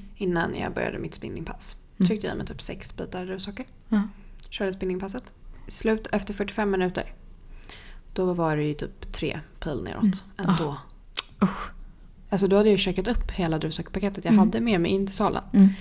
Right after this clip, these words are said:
Speaker 1: Jag bara höll ut sista minuten och sen bara fick jag springa upp till
Speaker 2: Mm.
Speaker 1: skåpet
Speaker 2: Ja.
Speaker 1: och bara <laughs> trycka i mig ett halvt paket till.
Speaker 2: Men usch, det är inte
Speaker 1: Ja.
Speaker 2: kul.
Speaker 1: Nej.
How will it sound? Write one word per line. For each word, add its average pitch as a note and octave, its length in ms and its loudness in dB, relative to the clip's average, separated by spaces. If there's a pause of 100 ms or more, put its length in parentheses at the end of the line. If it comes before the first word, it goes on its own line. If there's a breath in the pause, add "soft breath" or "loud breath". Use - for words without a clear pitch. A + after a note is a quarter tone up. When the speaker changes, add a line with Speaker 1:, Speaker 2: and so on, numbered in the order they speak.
(120 loud breath)
Speaker 1:
Jag F3+ 80 -2
bara F#3 60 4
höll G#3 280 6
ut F3+ 260 4
sista F3+ 360 2
minuten F#3 400 4
och D#3+ 80 -2
sen E3+ 140 2
bara E3 120 4
fick D#3+ 100 2
jag E3+ 80 2
springa G3 400 8
upp D#3 140 0
till - 160 2
Speaker 2:
Mm. F#3+ 120 12
Speaker 1:
skåpet F#3+ 200 4
Speaker 2:
Ja. G#3 60 4
Speaker 1:
och - 80 -2
bara A3 140 8 (140)
<laughs> - 120 0
trycka A3+ 260 6
i F#3+ 40 10
mig F3+ 120 6
ett F#3 60 0
halvt G3 220 8
paket F3+ 240 -2
till. G3 240 0 (180)
Speaker 2:
Men F#3+ 120 2 (180)
usch, - 300 4
det A#3+ 40 8
är A#3 40 10
inte A3+ 180 4
Speaker 1:
Ja. - 60 -2
Speaker 2:
kul. G3 380 6 (180)
Speaker 1:
Nej. E3+ 240 0